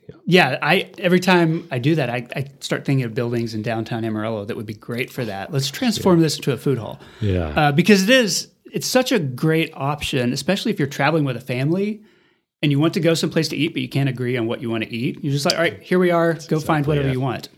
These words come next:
Speaker 1: Yeah.
Speaker 2: I'd love to see that happen here. Food truck park is, is sort of part of it, but then an indoor
Speaker 1: Mm-hmm.
Speaker 2: static food hall, I think, would be really cool.
Speaker 1: Absolutely. I, when I was going to O K C, they have an amazing one down there with live music and
Speaker 2: Mm-hmm.
Speaker 1: oh, it,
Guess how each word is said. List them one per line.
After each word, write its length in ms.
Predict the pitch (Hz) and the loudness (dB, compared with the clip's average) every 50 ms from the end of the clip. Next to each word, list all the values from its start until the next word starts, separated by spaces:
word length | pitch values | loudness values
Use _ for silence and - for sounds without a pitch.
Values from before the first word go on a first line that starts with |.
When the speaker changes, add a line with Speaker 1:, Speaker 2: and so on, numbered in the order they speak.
| - - | -10 -6
Speaker 1:
Yeah. 320 | 98 90 82 78 76 76 - - _ - | -2 -2 -2 -2 -4 -6 -10 -12 _ -2
Speaker 2:
I'd 140 | - 143 | 0 2
love 140 | 160 170 151 | 2 2 2
to 40 | 139 | 0
see 140 | 139 - 143 | -2 -2 -4
that 140 | 113 - - | -4 -6 -8
happen 240 | 113 - - 117 | -10 -12 -10 -12
here. 260 | 117 113 107 104 - - _ _ _ - | -10 -10 -12 -14 -16 -18 _ _ _ 2
Food 180 | - 190 185 190 | 2 2 4 4
truck 160 | 202 165 - | 2 2 2
park 260 | - 160 156 147 - | 2 0 0 0 0
is, 420 | 147 135 135 123 117 - - - - _ _ _ _ _ _ _ _ _ _ _ _ | 0 0 0 0 0 -2 -2 -4 -8 _ _ _ _ _ _ _ _ _ _ _ _
is 140 | 156 135 - | -6 -4 -4
sort 300 | - - 156 147 143 139 | -2 0 0 2 2 0
of 180 | 127 117 - - _ _ _ _ _ _ _ _ | -2 -4 -8 -14 _ _ _ _ _ _ _ _
part 200 | - - 151 156 | -2 0 2 2
of 100 | 160 151 170 | 2 2 0
it, 120 | 175 175 | 0 0
but 140 | 175 135 135 | -2 -4 -4
then 140 | - 135 131 | -2 -2 -2
an 120 | 123 120 117 | -2 -2 -4
indoor 720 | - 143 139 135 127 135 127 123 123 123 123 120 120 120 - _ _ _ - | -2 -2 -2 0 0 0 -2 -2 -2 -2 -2 -4 -6 -8 -12 _ _ _ -8
Speaker 1:
Mm-hmm. 260 | 101 90 85 85 85 | -6 -6 -6 -6 -6
Speaker 2:
static 420 | 85 85 85 - 120 117 120 - - | -8 -4 -2 -2 -2 0 -2 -6 -8
food 240 | - 156 135 123 - | -8 -8 -6 -6 -8
hall, 200 | - - - - | -10 -10 -10 -10
I 80 | 139 | -10
think, 180 | 135 - 175 - | -10 -8 -10 -8
would 80 | - 135 | -8 -10
be 80 | 147 | -10
really 180 | - 170 170 - | -8 -8 -10 -10
cool. 300 | - - 208 185 165 180 - - | -12 -10 -10 -8 -8 -10 -8 -6
Speaker 1:
Absolutely. 520 | 98 90 80 80 - - 90 82 80 82 82 | -4 -4 -2 -2 -2 -2 -2 0 0 0 0
I, 80 | 87 | 0
when 280 | 107 107 107 98 92 90 | 0 0 0 0 0 0
I 100 | 90 90 | 2 2
was 140 | 90 92 87 | 0 0 0
going 200 | 95 95 92 85 | 0 0 0 0
to 80 | 85 85 | -2 -2
O 100 | 87 85 | -4 -4
K 200 | - - - 80 | -4 -4 -4 -4
C, 180 | - - 113 | -2 -2 -2
they 160 | 87 82 80 78 | -2 0 -2 -4
have 180 | 80 80 - | -4 -6 -6
an 120 | 82 78 73 | -6 -8 -8
amazing 640 | 71 76 80 80 80 82 85 82 78 85 80 78 78 | -8 -6 -6 -4 -2 -2 -2 -2 -2 -4 -4 -4 -4
one 220 | 78 78 80 76 | -4 -4 -4 -4
down 200 | 78 78 78 76 | -4 -6 -4 -4
there 300 | 78 82 82 80 78 78 - - - - _ _ - | -4 -2 -2 -2 -4 -6 -10 -16 -20 -20 _ _ -4
with 140 | 90 - | -2 -2
live 260 | 90 76 73 78 76 - | 0 -2 -2 -4 -4 -4
music 640 | 90 82 78 82 80 71 80 82 82 82 - - | -6 -4 -2 -4 -4 -4 -4 -4 -6 -6 -6 -6
and 300 | 123 120 113 135 135 139 | -6 -4 -2 -2 -2 -2
Speaker 2:
Mm-hmm. 40 | - | -2
Speaker 1:
oh, 260 | 78 78 76 73 73 | -4 -4 -6 -4 -4
it, 200 | 80 80 76 - | -4 -6 -6 -8